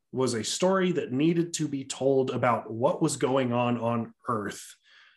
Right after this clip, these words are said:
um, both in the events leading up to Battle School, but also what happened immediately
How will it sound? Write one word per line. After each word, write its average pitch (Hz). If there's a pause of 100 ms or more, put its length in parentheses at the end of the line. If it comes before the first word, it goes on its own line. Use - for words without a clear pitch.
(220)
um, 120
both 143
in 143
the 131
events 127
leading 117
up -
to 196
Battle 180
School, 175 (280)
but 143
also 165
what 135
happened 180
immediately 147